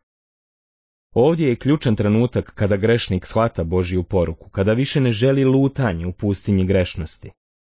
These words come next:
To je breme koje se mora odstraniti i tada po pokajanju i vjeri čovjek dobija čistoću pravednosti Kristove. Sveti Duh u svako Božje dijete ucijepljuje sveto uvjerenje da je grijeh nešto loše,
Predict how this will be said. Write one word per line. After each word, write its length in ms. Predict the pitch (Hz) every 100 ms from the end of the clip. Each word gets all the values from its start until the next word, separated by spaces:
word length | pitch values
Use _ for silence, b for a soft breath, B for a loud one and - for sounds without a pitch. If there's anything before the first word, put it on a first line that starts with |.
| _ _ _ -
To 120 | 123
je 80 | 107
breme 400 | 101 127 143 127
koje 260 | - 101
se 180 | 92 -
mora 300 | 95 104 104
odstraniti 760 | 101 - 107 90 90 85 - - - b b b
i 140 | 95
tada 440 | - 123 139 143 135
po 160 | 107
pokajanju 800 | - 95 107 95 104 117 123 120
i 100 | 98
vjeri 380 | 95 117 123 113
čovjek 320 | - 139 120 104
dobija 420 | 117 123 123 104
čistoću 640 | - 110 - 131 131 127
pravednosti 680 | - 127 107 80 82 - 90
Kristove. 600 | - 82 - 85 78 80 _ _ _ _ _ _ -
Sveti 580 | - - 117 139 - 139
Duh 320 | 120 101 -
u 100 | 101
svako 460 | - 120 135 - 104
Božje 440 | 107 110 107 95
dijete 460 | 90 101 110 - 95
ucijepljuje 640 | 90 - 120 - 117 98
sveto 500 | - 117 131 120 107
uvjerenje 600 | 101 101 98 90 87 80
da 120 | 90
je 100 | 92
grijeh 380 | 95 117 131 -
nešto 320 | 131 120 -
loše, 400 | 123 110 - -